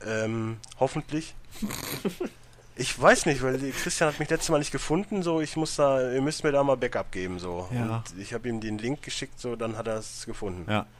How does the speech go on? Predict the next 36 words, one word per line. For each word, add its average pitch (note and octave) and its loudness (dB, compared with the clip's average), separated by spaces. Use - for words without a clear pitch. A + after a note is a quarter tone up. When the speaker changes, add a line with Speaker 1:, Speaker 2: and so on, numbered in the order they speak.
Speaker 1:
Aber B2 2
ich A#2+ -2
hab - 2
mittlerweile C3+ 4
zwei B2+ 4
Follower. G2+ 2
Ich F#2 -6
weiß A#2 -2
nicht, G#2+ -4
ob F#2+ -8
das A2 -6
jetzt - -6
Chicky - -4
und A#2 -4
du D#3 -2
bist F3 -4
Speaker 3:
<laughs> G#3+ 4
Speaker 1:
oder C3+ 10
ob C3+ 0
das, - 2
ob A#2 -6
das B2+ 0
wer A2+ 2
anders A2+ 2
Speaker 3:
Also B2+ 6
Speaker 1:
ist. A#2+ 2
Speaker 3:
einer F3 8
Speaker 1:
Das G#3+ 8
Speaker 3:
davon G3 4
bin G3 4
ich G3 0
auf - 0
jeden F3 0
Fall, C3 0
äh, - -20
dementsprechend. C3 -8